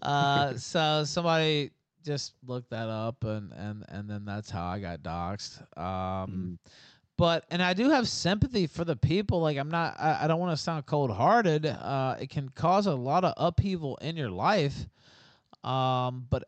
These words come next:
Speaker 2: but I just don't agree with the, with the fact that you think you can be a political, um, operative or influencer and, and think that, uh, oh, the New York Times revealing your name is, is,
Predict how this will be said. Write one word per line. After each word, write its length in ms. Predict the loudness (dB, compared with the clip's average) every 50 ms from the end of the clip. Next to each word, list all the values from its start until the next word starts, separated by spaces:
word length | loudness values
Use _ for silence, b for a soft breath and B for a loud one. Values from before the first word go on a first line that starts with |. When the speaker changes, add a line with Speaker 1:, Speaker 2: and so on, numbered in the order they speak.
| _ -6
Speaker 2:
but 180 | -4 -4 -4 -2
I 100 | -2 -2
just 260 | -2 -2 -4 -4 -2 -2
don't 220 | -4 -4 -4 -4
agree 460 | -6 -10 -8 -8 -6 -2 0 0 0 0
with 160 | -2 -4 -6
the, 120 | -10 -12 -12 _
with 180 | -8 -8 -8 -8
the 80 | -8 -6
fact 260 | -4 -4 -4 -4 -6
that 120 | -10 -14 -10
you 120 | -8 -8 -8
think 240 | -6 -8 -8 -8 -8
you 100 | -12 -8
can 160 | -6 -8 -6
be 160 | -4 -4 -4 -2
a 60 | -2
political, 800 | -2 -2 -2 -4 -4 -4 -6 -6 -6 -6 -4 -4 -4 -6 -8 -10 -12
um, 880 | -10 -6 -6 -4 -4 -4 -4 -4 -4 -4 -6 -6 -8 -10 -12 -14 -16 -18 _ _ _ _
operative 580 | -2 0 0 0 0 -2 -2 -2 -2 -4 -4 -6
or 120 | -8 -8 -6
influencer 880 | -6 -6 -6 -6 -6 -6 -6 -6 -6 -8 -6 -6 -4 -4 -2 -4 -6 -8 -10 _ -10
and, 680 | -8 -6 -4 -4 -2 -2 -4 -4 -6 -6 -8 -10 -10 -10 _ _ _ _ _ _ _ _ _ _ _
and 220 | -8 -6 -6 -6 -10 _ -6
think 240 | -4 -4 -4 -6 -12 _
that, 480 | -2 0 2 2 0 0 -4 -10 -8 -6
uh, 300 | -4 -2 0 0 -2 -4 -4 -4 -2
oh, 140 | 0 0 0
the 120 | -2 -4
New 140 | -4 -4 -2
York 200 | -2 -4 -4 -6
Times 440 | -8 -6 -6 -4 -4 -6 -6 -6 -6
revealing 440 | -8 -6 -4 -4 -4 -4 -4 -6
your 140 | -6 -6 -6
name 580 | -6 -6 -4 -4 -2 -2 -2 -2 -2 -4 -4 -6 -6 b b b b b b b b b b b b b _
is, 500 | -4 -2 0 2 2 2 0 -2 -4 -8 -10 _
is, 240 | -6 -4 -4 -4